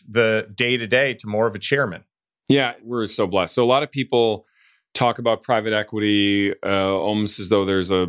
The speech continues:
Speaker 2: pariah thing. And private equity people are just like everybody else. I mean, you know, there are good ones and there are bad ones. And we interviewed many, and there were some that we got a bad vibe from.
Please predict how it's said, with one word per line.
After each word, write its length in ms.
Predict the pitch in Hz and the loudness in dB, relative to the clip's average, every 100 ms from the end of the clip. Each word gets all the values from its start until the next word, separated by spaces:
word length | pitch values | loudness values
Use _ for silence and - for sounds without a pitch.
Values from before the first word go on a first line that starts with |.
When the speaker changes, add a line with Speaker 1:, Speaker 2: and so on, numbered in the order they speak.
| - | -4
Speaker 2:
pariah 560 | 110 98 95 98 95 | -2 0 0 0 -4
thing. 300 | 90 101 95 | -4 -6 -4
And 280 | 95 98 98 - _ | -4 -2 -4 -8 _
private 240 | 175 160 | -2 0
equity 220 | 175 156 | -2 -2
people 240 | 131 135 131 | -4 -2 -2
are 60 | |
just 180 | 123 131 | -2 -2
like 140 | 143 139 | -2 -2
everybody 360 | 135 127 131 | -2 -2 -4
else. 380 | 185 78 - - | -6 -8 -8 -4
I 80 | 101 | -2
mean, 240 | 107 104 | 0 0
you 100 | 107 | 0
know, 100 | 107 | 0
there 140 | 104 101 | 0 0
are 40 | |
good 200 | 95 110 | 0 -2
ones 260 | 120 131 135 | 0 -2 0
and 100 | 117 | 0
there 80 | 117 | 0
are 60 | |
bad 240 | 110 156 123 | 0 -2 -4
ones. 320 | 85 90 92 | -10 -10 -10
And 500 | - 104 104 101 95 | -6 -2 -2 -4 -2
we 180 | 107 104 | 0 0
interviewed 320 | 117 127 127 | 0 0 0
many, 320 | 101 95 135 | 0 -2 -2
and 120 | 135 | -2
there 80 | 104 | -2
were 100 | 101 | -2
some 260 | - 95 110 | -2 -2 0
that 100 | 107 | -2
we 80 | 104 | 0
got 160 | 107 | 0
a 40 | 101 | 0
bad 280 | 98 113 | -2 0
vibe 280 | 98 92 92 | 0 0 -2
from. 360 | 104 101 135 | -4 -4 -4